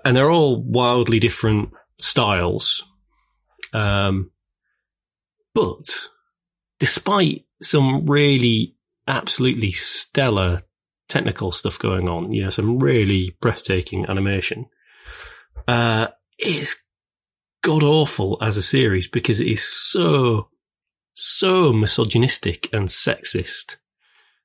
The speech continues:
and kind of sort of late eighties, nineties kind of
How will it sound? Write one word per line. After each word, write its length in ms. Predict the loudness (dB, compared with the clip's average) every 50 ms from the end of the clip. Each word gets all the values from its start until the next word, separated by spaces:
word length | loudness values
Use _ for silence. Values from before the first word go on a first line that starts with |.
| _ _ -2
and 640 | 0 0 0 0 0 0 0 -2 -2 -4 -6 -8 -12 _ _ _ _ _ _ _ _ _ _ _ _ _ _ _ _ _ _ -10
kind 480 | -8 -6 -4 -2 0 0 0 2 2 2
of 200 | 2 0 0 -2
sort 600 | -4 -6 -10 -10 -12 -10 -8 -6 -6 -4 -2 0
of 60 | 0
late 640 | 2 2 4 4 4 6 6 6 4 4 2 0 0 0
eighties, 520 | 2 2 2 0 0 0 2 2 2 4
nineties 1000 | 4 4 4 4 4 4 4 2 2 0 0 0 0 0 0 0 0 -2 -4 -6 -6 -6
kind 220 | -4 -2 0 2
of 220 | 2 0 -2 -4